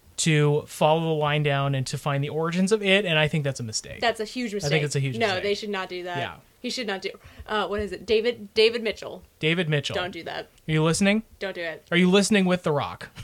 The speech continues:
Speaker 2: Yeah, it's
Speaker 1: 'Cause if you
Speaker 2: perfect the
Speaker 1: are,
Speaker 2: way
Speaker 1: don't
Speaker 2: it
Speaker 1: do
Speaker 2: is.
Speaker 1: it, yeah.
Speaker 2: It is perfect the way it is.
Speaker 1: Unless
Speaker 2: Don't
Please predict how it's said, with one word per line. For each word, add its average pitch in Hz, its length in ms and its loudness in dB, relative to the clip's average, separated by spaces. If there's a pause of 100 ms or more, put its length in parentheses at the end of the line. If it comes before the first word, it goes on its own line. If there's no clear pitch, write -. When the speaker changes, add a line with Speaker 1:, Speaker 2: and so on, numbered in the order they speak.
(180)
Speaker 2:
Yeah, 180 300 -8
it's 226 140 -2
Speaker 1:
'Cause 165 160 2
if - 100 0
you 170 80 2
Speaker 2:
perfect - 20 2
the 165 60 2
Speaker 1:
are, 165 140 6
Speaker 2:
way - 40 4
Speaker 1:
don't 147 120 6
Speaker 2:
it 139 60 4
Speaker 1:
do 131 140 0
Speaker 2:
is. 107 120 -6
Speaker 1:
it, - 20 -6
yeah. 127 160 -2
Speaker 2:
It 214 80 -2
is 226 100 -6
perfect 262 420 -6
the - 60 4
way 202 60 10
it 214 60 12
is. 214 100 10
Speaker 1:
Unless 226 360 10
Speaker 2:
Don't 226 380 2